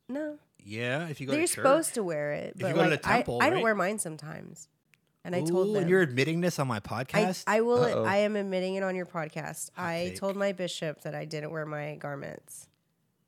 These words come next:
Speaker 1: And
Speaker 2: Did you have to, like,
Speaker 3: Is that, could
Speaker 2: do
Speaker 3: you have to
Speaker 2: confession
Speaker 3: yeah,
Speaker 2: and stuff?
Speaker 3: confession.
Speaker 2: And
Speaker 1: No.
Speaker 2: eat, like, a waffle cookie or whatever?
Speaker 1: <laughs>
Speaker 2: The little, like,
Speaker 1: A
Speaker 2: cookie?
Speaker 1: wafer?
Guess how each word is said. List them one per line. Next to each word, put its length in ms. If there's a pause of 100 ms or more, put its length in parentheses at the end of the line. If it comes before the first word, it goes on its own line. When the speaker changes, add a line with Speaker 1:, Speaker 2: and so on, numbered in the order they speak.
Speaker 1:
And 560 (100)
Speaker 2:
Did 160
you 60
have 100
to, 120
like, 260
Speaker 3:
Is 60
that, 180
could 40
Speaker 2:
do 60
Speaker 3:
you 60
have 80
to 40
Speaker 2:
confession 440
Speaker 3:
yeah, 100
Speaker 2:
and 60
stuff? 120
Speaker 3:
confession. 420
Speaker 2:
And 80
Speaker 1:
No. 500
Speaker 2:
eat, 100
like, 140
a 40
waffle 360
cookie 340
or 60
whatever? 560
Speaker 1:
<laughs> 40 (180)
Speaker 2:
The 100
little, 200
like, 160 (300)
Speaker 1:
A 40 (140)
Speaker 2:
cookie? 140
Speaker 1:
wafer? 520